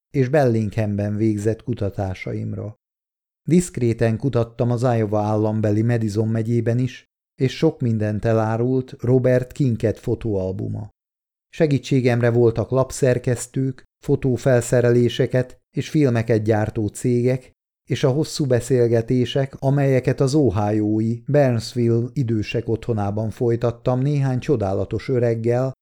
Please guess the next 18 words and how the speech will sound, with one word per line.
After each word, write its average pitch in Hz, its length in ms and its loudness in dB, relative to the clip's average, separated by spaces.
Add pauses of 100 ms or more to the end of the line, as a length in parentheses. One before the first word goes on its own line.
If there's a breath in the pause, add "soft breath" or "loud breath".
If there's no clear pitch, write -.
(220)
akik 139 340 -2
ismerték 123 640 0
Kinkeidet 123 840 0
ifjú 107 320 -4
korában. 104 720 -8 (680)
De 139 180 2
minden 160 360 4
erőfeszítésem 110 1040 0
ellenére 120 800 0
maradtak 107 560 -2
homályos 101 560 -6
foltok. - 680 -12 (340)
Ezekben 123 480 0
az 107 120 -2
esetekben 120 600 -2
a 123 40 -2
fantáziámra 104 880 -2
támaszkodtam, 113 1080 -4